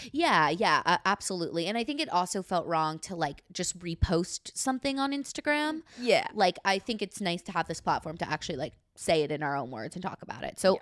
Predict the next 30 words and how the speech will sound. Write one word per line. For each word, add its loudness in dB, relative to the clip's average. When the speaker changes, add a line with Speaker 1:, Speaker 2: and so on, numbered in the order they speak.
Speaker 1:
I 10
am 6
gonna 0
be 2
looking 0
at -4
my 0
phone -2
just -10
because -2
we -2
wanted 4
to 0
have 2
it, -2
you -4
know, 2
well 6
thought 4
out, 4
not 2
just, -2
like, -2
coming -4
off 6
of -2
the -8
brain. 2
Speaker 2:
Yeah. 0
Speaker 1:
Um, -14